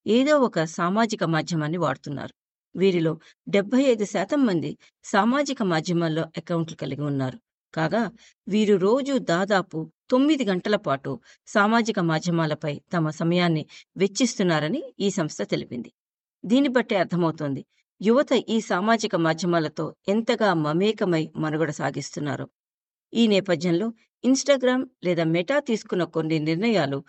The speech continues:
ప్రవేశపెట్టనున్న నిబంధనలు కొంత ఉపశమనం కలిగించవచ్చు. పిల్లలకు సురక్షితమైన సామాజిక మాధ్యమాన్ని అందించే దిశగా టీన్ అకౌంట్స్‌ను Meta ప్రవేశపెట్టనుంది.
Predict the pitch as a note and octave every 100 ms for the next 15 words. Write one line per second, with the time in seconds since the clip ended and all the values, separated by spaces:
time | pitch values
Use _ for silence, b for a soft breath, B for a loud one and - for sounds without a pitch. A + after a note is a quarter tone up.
0 | b _ _ A3 A3+ C#4 D4+ B3+ A#3+ F#3+
1 | F3 E3 D#3+ D#3 G3 G3 E3 D3+ D3 -
2 | _ _ - A#3+ C4+ A3 F#3+ F#3+ E3+ F3
3 | B3 E3+ D#3 C3+ - - - - _ _
4 | _ _ _ C#4 E4 F4 D#4+ - A#3+ C4+
5 | - C#4 B3+ A3 G3 G3 F#3+ A3+ A#3 A#3
6 | F#3 F3 D#3+ F#3 F#3 F3+ - E3 E3 E3+
7 | D#3+ D#3+ D3+ D3+ G3 C4+ b b b _
8 | _ D4+ E4 E4 - G3 G3 F3+ E3 E3+
9 | D#3 b _ F3 F#3+ G#3 A3 F#3 E3 F3+
10 | F3 G3 - D#3 C#3+ -